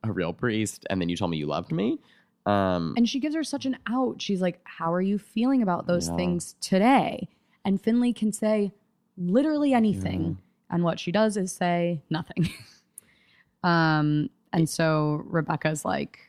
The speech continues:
Speaker 2: "You're not ready to do this."
Speaker 1: Yeah, I mean, it's interesting 'cause I think throughout, I mean, I think they've been really cute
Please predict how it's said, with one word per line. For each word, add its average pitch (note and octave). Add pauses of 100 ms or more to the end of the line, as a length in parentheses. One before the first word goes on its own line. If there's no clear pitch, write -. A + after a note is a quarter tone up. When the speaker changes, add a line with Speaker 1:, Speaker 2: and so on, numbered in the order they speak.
(260)
Speaker 2:
"You're E2+
not - (140)
ready -
to -
do D#3+
this." -
Speaker 1:
Yeah, A2
I -
mean, B2 (420)
it's -
interesting D#3+
'cause C3+ (100)
I B2+
think F3
throughout, - (180)
I G#2
mean, G2
I A2
think A#2
they've B2
been A#2+
really F2+
cute E2